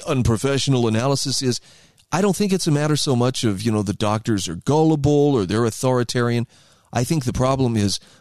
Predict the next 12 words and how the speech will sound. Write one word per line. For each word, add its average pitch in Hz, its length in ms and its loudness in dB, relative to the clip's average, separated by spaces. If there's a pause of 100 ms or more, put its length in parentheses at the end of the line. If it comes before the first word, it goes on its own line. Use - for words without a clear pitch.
we 131 140 4
have 123 120 2
allowed 110 260 2
way 151 360 0
too 180 200 0
much 143 300 0
commingling, 143 840 2 (200)
<clears throat> - 200 -8
excuse 165 500 0
me, 110 120 2
of 104 140 -2 (1120)
medicine 165 540 0